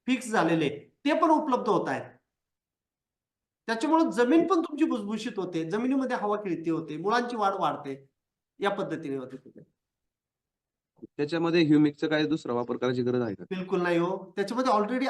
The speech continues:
Speaker 1: आहे ना आता सगळं.
Speaker 2: Avena-मध्ये आहे सगळं.
Speaker 1: हो, काहीच करू नका.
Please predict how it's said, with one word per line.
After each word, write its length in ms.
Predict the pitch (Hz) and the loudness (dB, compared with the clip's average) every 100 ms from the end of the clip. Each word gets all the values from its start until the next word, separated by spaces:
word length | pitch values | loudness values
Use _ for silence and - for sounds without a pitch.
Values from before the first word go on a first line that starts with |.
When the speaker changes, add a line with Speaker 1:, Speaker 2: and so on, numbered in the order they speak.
| 269 | -2
Speaker 1:
आहे 200 | 196 233 | -2 0
ना 100 | 233 | -2
आता 180 | 165 165 | -4 -8
सगळं. 340 | 160 131 123 123 _ _ _ _ _ _ _ _ _ _ _ _ _ _ _ _ _ _ _ _ _ _ | -8 -8 -8 -12 _ _ _ _ _ _ _ _ _ _ _ _ _ _ _ _ _ _ _ _ _ _
Speaker 2:
Avena-मध्ये 440 | 120 123 113 117 123 | 0 2 2 0 0
आहे 120 | 110 | -2
सगळं. 340 | 107 98 95 98 - | -4 -6 -6 -8 -10
Speaker 1:
हो, 440 | _ - 302 285 254 - - - | _ -6 -2 -2 -4 -10 -18 -8
काहीच 240 | 247 - | -8 -6
करू 160 | 220 170 | -6 -6
नका. 280 | 139 - | -8 -10